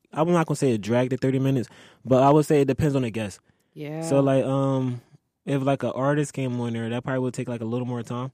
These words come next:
Speaker 2: Mm-hmm.
Speaker 1: Um, because, like, they, uh, like, they basically,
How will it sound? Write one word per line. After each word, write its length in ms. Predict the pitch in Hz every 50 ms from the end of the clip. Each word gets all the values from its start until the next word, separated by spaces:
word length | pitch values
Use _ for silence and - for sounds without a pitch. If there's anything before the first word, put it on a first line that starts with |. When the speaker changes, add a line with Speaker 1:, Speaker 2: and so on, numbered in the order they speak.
| _ -
Speaker 2:
Mm-hmm. 420 | 180 180 180 151 151 156 _ - 113
Speaker 1:
Um, 280 | 120 123 123 123 123
because, 240 | 113 117 - 127 120
like, 240 | 120 120 117 113 107
they, 120 | 123 123
uh, 580 | 123 117 107 117 117 117 117 117 117 117 113 110 107 107 - _ _ _ _ -
like, 180 | 123 127 123
they 100 | 131 135
basically, 300 | 131 131 135 127 - 135